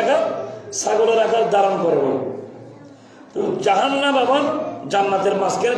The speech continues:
দাঁড় করাবে। তো ওই, ওই মৃত্যুকে জব করে দিবে।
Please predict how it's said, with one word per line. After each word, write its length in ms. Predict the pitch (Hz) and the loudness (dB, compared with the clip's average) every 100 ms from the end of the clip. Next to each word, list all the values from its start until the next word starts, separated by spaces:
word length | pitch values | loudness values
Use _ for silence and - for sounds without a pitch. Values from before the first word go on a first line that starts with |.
| 185 | 0
দাঁড় 140 | 170 - | 0 2
করাবে। 300 | 170 165 139 - - - - - - - - - - - _ | 2 2 0 -2 -6 -10 -16 -18 -20 -20 -20 -20 -20 -20 _
তো 40 | - 214 | 0 2
ওই, 80 | 233 214 | 6 6
ওই 140 | 220 285 320 320 - - - - - - 151 | 6 4 2 0 -2 -6 -12 -14 -18 -14 -6
মৃত্যুকে 480 | 202 175 - 294 311 - | -4 -4 -4 -2 0 2
জব 140 | 190 190 | 2 4
করে 140 | 180 190 | 4 2
দিবে। 160 | 160 135 | 2 0